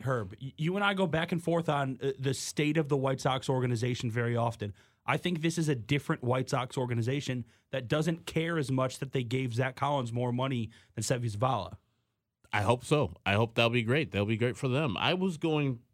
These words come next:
Speaker 2: back to the guys that you were talking about. There's no one blocking. I mean, I know you love him. Adam Engel's a
Speaker 1: Uh,
Speaker 2: place-,
Speaker 1: I mean, I,
Speaker 2: he's,
Speaker 1: I,
Speaker 2: he,
Speaker 1: I love him ironically.
Speaker 2: he,
Speaker 1: He's
Speaker 2: I,
Speaker 1: trash.
Speaker 2: he's a placeholder.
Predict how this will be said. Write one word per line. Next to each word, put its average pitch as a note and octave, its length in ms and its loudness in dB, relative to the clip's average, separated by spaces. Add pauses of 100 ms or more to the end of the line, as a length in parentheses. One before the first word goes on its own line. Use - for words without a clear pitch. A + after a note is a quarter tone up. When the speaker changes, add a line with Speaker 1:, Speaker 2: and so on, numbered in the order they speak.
(140)
Speaker 2:
back B2+ 280 2
to B2 260 2
the G#2+ 100 0
guys A#2 360 0
that A2+ 80 -4
you A#2 140 0
were B2 80 0
talking G2 340 0
about. F#2 320 0 (640)
There's D3+ 180 4
no F#3 80 6
one F#3 180 4
blocking. B2+ 680 2 (280)
I - 60 -10
mean, A2+ 300 -2 (680)
I A2+ 80 0
know C3+ 120 2
you B2+ 160 4
love B2 200 4
him. G2+ 200 0 (180)
Adam D3+ 260 4
Engel's A#2+ 380 2 (560)
a F2+ 60 -2
Speaker 1:
Uh, G#2 80 2
Speaker 2:
place-, C3 260 4 (100)
Speaker 1:
I F3+ 60 0
mean, F#3 120 0
I, E3+ 160 2
Speaker 2:
he's, E3 140 4
Speaker 1:
I, F#3 60 8
Speaker 2:
he, F3+ 100 8
Speaker 1:
I G3 60 6
love G#3+ 240 2
him F#3+ 140 2
ironically. C3+ 680 0
Speaker 2:
he, - 80 2
Speaker 1:
He's - 20 8
Speaker 2:
I, D#3 60 6
Speaker 1:
trash. B2+ 540 0
Speaker 2:
he's E3 200 2
a D#3+ 60 6
placeholder. A2+ 760 2